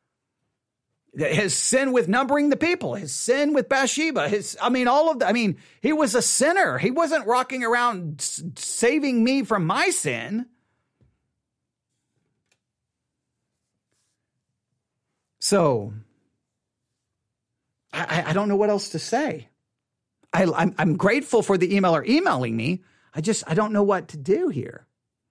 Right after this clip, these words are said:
I'm trying to think of, eh, how would I prove that Isaiah fifty-three is about David? I'm thinking of every hermeneutical concept I could come up with. Even if I went allegorical, if I went back to the early church fathers,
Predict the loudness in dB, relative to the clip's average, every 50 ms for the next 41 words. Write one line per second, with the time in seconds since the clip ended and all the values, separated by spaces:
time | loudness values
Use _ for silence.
0 | _ _ _ _ _ _ _ -4 -4 0 0 0 2 2 2 2 0 0 0 -2
1 | -2 0 0 0 0 -2 -2 -2 0 2 2 4 2 2 0 0 0 0 0 -2
2 | -4 -6 -6 -2 0 0 0 0 -2 -4 -8 -12 -18 _ _ _ _ _ _ _
3 | -2 0 0 2 2 0 0 0 2 2 0 0 -2 -4 -4 -4 -6 -4 -4 -4
4 | -2 -4 -4 -6 -4 -4 -6 -6 -6 -8 -8 -8 -8 -6 -4 -2 0 0 0 -2
5 | -2 -2 -2 0 0 0 0 0 0 0 0 0 0 2 2 2 0 0 0 0
6 | 0 -2 -4 -12 -20 -20 _ _ _ -6 -2 0 0 0 0 -2 -2 -2 -2 -2
7 | -2 -2 -4 -6 -4 -2 -2 0 0 0 0 -2 -4 -6 -10 -10 -12 -14 _ _
8 | _ _ _ _ _ _ _ _ _ _ _ _ _ _ _ _ _ _ _ _
9 | _ _ _ _ _ -2 0 2 2 2 2 2 2 2 2 0 0 0 0 2
10 | 2 2 2 2 2 4 4 4 6 4 2 2 0 -2 0 2 2 2 2 2
11 | 0 0 0 -2 -2 0 0 -2 0 2 2 2 0 0 -2 -2 0 -2 -2 -2
12 | 0 0 2 2 2 0 -2 -6 -8